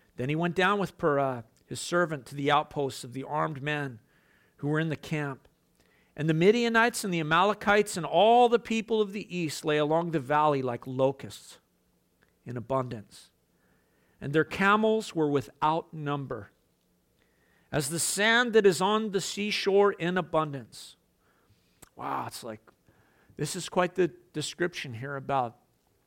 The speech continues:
the power and the volume and the number of the enemy. And you know, as followers of Jesus, I just think it's amazing,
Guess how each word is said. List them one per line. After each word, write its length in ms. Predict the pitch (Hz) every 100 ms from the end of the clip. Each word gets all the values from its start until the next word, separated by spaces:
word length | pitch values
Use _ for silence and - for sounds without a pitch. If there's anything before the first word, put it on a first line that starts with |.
| _ _ _ - - _ _ _ _ _ _ _ -
the 120 | 143
power 680 | - - 151 156 156 135 120
and 300 | 139 135 127
the 100 | 131
volume 880 | 113 139 147 156 147 139 117 113 107
and 240 | 127 131
the 60 | 139
number 880 | 135 135 135 151 147 143 147 143 143
of 260 | 135 123 120
the 220 | 131 135 131
enemy. 640 | 135 147 135 127 117 110 _ _ _ _ _ _ _ _ _ _ _ _ _ _ _ _ _ _
And 100 | 147
you 60 | 180
know, 140 | 214
as 100 | 202
followers 580 | - 214 202 220 220 185
of 140 | 170 139
Jesus, 920 | - 170 196 190 208 196 - - - _ _ _ _ _ _ _ _ _ _ -
I 80 |
just 180 | 202 240
think 200 | 311 277
it's 180 | 277 -
amazing, 800 | 254 165 180 240 254 226 170